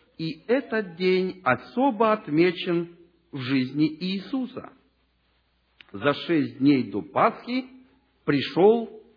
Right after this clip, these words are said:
Иисус в Вифанию. А на другой день, то есть за пять дней до Пасхи, десятого числа месяца Нисана, он въехал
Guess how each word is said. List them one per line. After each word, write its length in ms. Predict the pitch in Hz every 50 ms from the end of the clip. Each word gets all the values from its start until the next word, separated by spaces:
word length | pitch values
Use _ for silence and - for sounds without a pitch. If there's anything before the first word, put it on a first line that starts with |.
| _ _
Иисус 600 | - 147 131 120 117 113 - - 139 147 185 202 - - - - _ _ -
в 40 |
Вифанию. 720 | 113 120 170 190 190 - 202 147 113 104 95 90 90 67 - _ _ _ _ _ _ _ _ _ _ _ _ _ _ _ _ _ _ _ _ _
А 120 | - 170
на 120 | 190 208 220
другой 500 | 208 240 254 233 214 262 285 285 262 202
день, 640 | 127 131 135 131 131 139 156 196 208 - - - - _ _ _ _ _
то 220 | - 220 208 185 156
есть 400 | 135 120 107 - - - - - _ _ _ _ _ _
за 240 | - 135 143 202 214
пять 520 | 208 214 - 233 208 160 127 107 107 113 123
дней 380 | 151 165 156 131 117 107 104
до 140 | 104 123 107
Пасхи, 800 | - - - 107 92 87 90 - - - 208 226 262 254 - - - _ _ _
десятого 720 | - 107 123 180 220 208 - 269 269 269 - 190 165 151 147
числа 580 | - - 139 - - 143 135 143 175 202 208 - - - _ _ _ _ -
месяца 400 | - 190 214 208 208 - - 214
Нисана, 640 | 202 202 196 190 - - 202 196 190 196 190 190 190 190 - - _ _ _ _ _
он 480 | - 202 208 208 202 175 160 - - - -
въехал 680 | 139 143 151 170 196 196 196 196 170 143 131 123 120